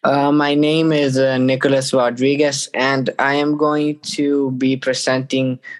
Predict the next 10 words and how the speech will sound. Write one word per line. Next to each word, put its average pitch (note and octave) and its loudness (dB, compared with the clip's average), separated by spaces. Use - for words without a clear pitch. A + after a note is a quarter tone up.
the C3+ 2
conclusion D3 -2
as C3 0
well C#3 0
as B2 -2
my B2 -2
experience C3+ -4
in A#2+ -2
Brain A#2+ 0
School. G2+ -6